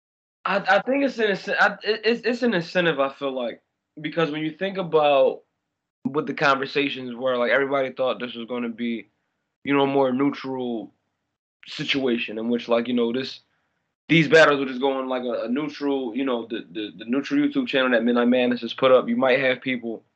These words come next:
in my, Midnight Madness that might participate more in R B E. You might have those that participate more in U R L,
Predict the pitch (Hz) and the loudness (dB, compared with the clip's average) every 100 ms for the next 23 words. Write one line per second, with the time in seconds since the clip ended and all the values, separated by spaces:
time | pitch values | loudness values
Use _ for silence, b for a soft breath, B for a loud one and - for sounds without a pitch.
0 | _ _ - 143 147 135 123 143 131 127 | _ _ 0 2 4 4 2 0 2 0
1 | 123 127 127 123 120 123 120 120 135 127 | 0 -2 -2 -2 0 0 -2 -6 -6 -8
2 | 131 117 120 123 113 110 120 110 104 123 | -4 -2 0 2 2 2 0 -2 -4 -2
3 | 117 117 117 117 110 120 117 113 117 - | 0 0 -2 -4 -4 -4 -4 -6 -8 -12
4 | 113 117 117 107 113 113 110 113 104 117 | -10 -8 -6 -4 -4 -4 -4 -2 2 4
5 | 120 113 104 | 4 4 -2